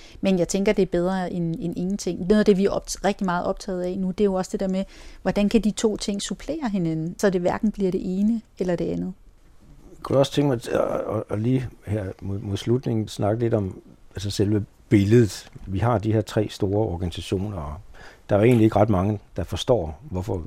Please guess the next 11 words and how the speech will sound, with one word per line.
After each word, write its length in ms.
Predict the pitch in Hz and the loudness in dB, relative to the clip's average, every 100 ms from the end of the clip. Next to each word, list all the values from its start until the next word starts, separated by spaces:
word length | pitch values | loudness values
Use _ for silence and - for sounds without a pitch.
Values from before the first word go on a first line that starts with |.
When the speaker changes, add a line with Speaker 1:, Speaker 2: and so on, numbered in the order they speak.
| - | -10
Speaker 2:
vi 180 | 85 90 | -8 -6
har 160 | 98 | -4
de 120 | 87 | -4
her 80 | 92 | -6
organisationer. 720 | 76 87 87 85 - 90 92 - - - - - - - | -6 -8 -8 -8 -8 -8 -10 -16 -20 -20 -20 -20 -20 -2
Giver 160 | 117 | 2
det 100 | 107 | 4
mening 340 | 110 107 156 123 | 6 6 4 2
fortsat 440 | 117 120 - 120 | 0 -2 0 -2
at 60 | - | -2
opretholde 640 | 101 - 110 - 101 104 | -2 -2 -4 -2 -2 -2